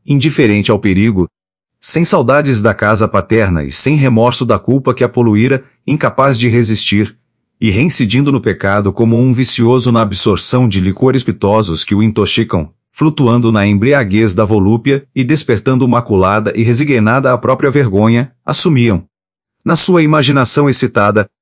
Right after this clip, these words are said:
proporções gigantescas de feitos valorosos,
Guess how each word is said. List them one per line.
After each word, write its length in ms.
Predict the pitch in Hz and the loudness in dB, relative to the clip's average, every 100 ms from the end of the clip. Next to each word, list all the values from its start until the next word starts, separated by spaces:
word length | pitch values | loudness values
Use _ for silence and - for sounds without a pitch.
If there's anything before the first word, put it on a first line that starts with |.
| - | -4
proporções 600 | - - 139 98 147 139 | -2 0 0 0 0 2
gigantescas 640 | 131 127 107 147 135 123 | 0 0 0 0 0 0
de 120 | 104 | 0
feitos 340 | 101 107 98 98 | 0 -2 -2 0
valorosos, 720 | 107 104 101 101 90 - | 2 2 2 2 0 -4